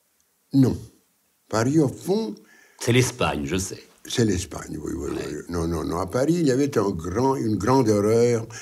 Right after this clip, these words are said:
Speaker 1: de la part de cet impresario qui s'appelait Gabriel Astruc, qui pensait que j'étais un, un artiste accompli,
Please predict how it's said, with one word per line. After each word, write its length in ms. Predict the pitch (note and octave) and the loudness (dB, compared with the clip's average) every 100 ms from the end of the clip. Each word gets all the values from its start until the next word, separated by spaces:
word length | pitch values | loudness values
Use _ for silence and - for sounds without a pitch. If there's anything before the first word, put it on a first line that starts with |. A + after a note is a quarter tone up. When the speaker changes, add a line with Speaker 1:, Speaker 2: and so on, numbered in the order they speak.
| - - - | -18 -10 -2
Speaker 1:
de 60 | |
la 100 | G2 | -2
part 380 | F2+ A#2 A2+ G2+ | 0 0 2 2
de 120 | F#2 | 0
cet 240 | E2+ G2 F#2+ | 0 -2 0
impresario 640 | F2 F#2 E2 G2+ F#2+ F#2 | -2 -2 -2 0 0 -2
qui 100 | E2 | -2
s'appelait 520 | F#2 D#2+ F#2+ F2+ E2+ | -4 -4 -2 0 2
Gabriel 400 | E2 D#2+ D#2+ F2 | 0 -2 -2 -2
Astruc, 420 | D#2+ D#2 G#2+ D3+ D#3 - - - - - - _ - | -2 -6 2 2 2 -8 -18 -20 -20 -20 -20 _ -12
qui 120 | A#2+ | -6
pensait 580 | A2+ C3+ C3+ - F3+ F3 | 2 4 4 4 2 2
que 140 | B2+ | 2
j'étais 300 | A2+ A2+ C#3 C#3 | 2 2 4 4
un, 200 | A2+ - - | 2 -4 -2
un 120 | A#2 | 2
artiste 500 | G#2+ G2+ C#3+ C#3 - - | 2 2 -2 -2 -4 0
accompli, 760 | B2+ - G#2+ F2+ E2 F#2+ A2 | 0 2 -2 -2 -2 -2 -2